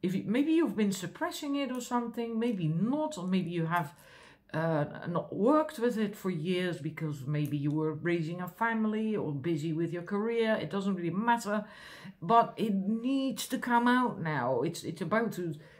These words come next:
kind of explode out of your Earth Star chakra, <laughs> up and up and up. But it is part of you. This is not going away. This is you, who you are.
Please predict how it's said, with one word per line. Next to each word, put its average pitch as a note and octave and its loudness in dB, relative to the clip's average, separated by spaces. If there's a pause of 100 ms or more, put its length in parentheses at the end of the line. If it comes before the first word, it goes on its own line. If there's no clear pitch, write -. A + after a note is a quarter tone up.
(120)
kind C#4+ 0
of D#3 0
explode A#3+ 2
out F3+ 2
of E3+ 0
your D3+ 0
Earth D4+ -2
Star - -4
chakra, - 4
<laughs> - -2
up - 2
and C#3+ -2
up - 0
and C#3+ 0
up. B3 2 (480)
But A#3+ 8
it B3+ 4
is F4 4
part C#4+ 0
of F3 -2
you. D3+ 8
This A#3 -2
is A#3+ -2
not D4 -2
going B3+ 0
away. G#3+ 0
This A#3 -2
is F#3+ 0
you, C#3+ 2
who A#3+ 6
you G#3+ 2
are. F#3+ 0